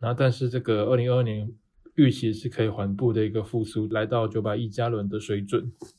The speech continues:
那在第十页的部分，我们可以再看到这个E I A预计全球第一季是供给过剩哦，那这个主要是因为这个供给回升的影响啦。那根据E I A统计数据是显示，二零二一年全球第四季原油平均每日供给短缺是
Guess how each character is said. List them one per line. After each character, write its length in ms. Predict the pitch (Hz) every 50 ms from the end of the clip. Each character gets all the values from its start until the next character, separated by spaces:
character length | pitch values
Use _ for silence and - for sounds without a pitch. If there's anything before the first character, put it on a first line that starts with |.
| - -
那 60 | 156 147
在 280 | 151 175 165 160 151
第 240 | 147 151 180 170 160
十 240 | - - - - 135
页 160 | 143 160 147
的 80 | 135 135
部 160 | 143 147 139
分， 160 | 135 160 147
我 60 | 135
们 200 | 123 120 120 120 120
可 200 | - - 143 127
以 40 |
再 200 | 123 127 147 143
看 300 | 139 - - - 139 127
到 300 | 123 127 139 131 127 123
这 120 | 120 135 123
个 240 | 120 117 113 - 113
E 100 | 135 147
I 120 | 151 147 147
A 80 | 143 156
预 120 | 156 147
计 220 | 147 147 160 143 117
全 140 | 120 113
球 100 | 117 117
第 180 | 110 117 131 123
一 60 | 117
季 180 | - - 123 113
是 280 | 104 123 120 113 110
供 200 | 110 - 117 120
给 180 | 120 - - 107 101
过 200 | - - 110 101
剩 240 | - - 123 107 101
哦， 160 | 98 98 104 120
那 100 | 117 120
这 120 | - - 127
个 200 | - 113 113 117
主 160 | 117 - 117
要 100 | 117 127
是 100 | 123 131
因 80 | 127 127
为 80 | 127
这 120 | 123 123 113
个 80 | 113
供 180 | 101 123 123 127
给 100 | 113 113
回 140 | 101 113 110
升 220 | - - 117 110
的 100 | 113 110
影 200 | - 104 107 120
响 260 | 113 - 104 98 104 101
啦。 140 | 98 98 123
那 100 | 131 131 127
根 160 | 135 131 127
据 120 | 127 131 127
E 80 | 131 131
I 160 | 127 127 127
A 100 | 127 127
统 220 | - 110 104 104
计 160 | 101 127 127
数 180 | 120 - 131 120
据 160 | 113 127 123
是 100 | 117 120
显 240 | 113 - 117 113 113
示， 300 | 113 - 120 117 113 110
二 80 | - 143
零 220 | 131 120 117 127
二 100 | 139 135
一 120 | 131 127 131
年 260 | 123 107 104 107 104
全 160 | - - 120
球 160 | 117 123 120
第 100 | 123 135
四 220 | 127 - - 131 123
季 260 | 120 - - 120 117
原 140 | 117 117 113
油 120 | 123 123 113
平 180 | - 117 117
均 240 | - 127 123 123 120
每 80 | 107 101
日 160 | 110 123 123
供 240 | 120 - 120 120 113
给 160 | - 113 110
短 180 | 98 104 98
缺 220 | 98 - - 113 113
是 300 | 113 - 123 117 113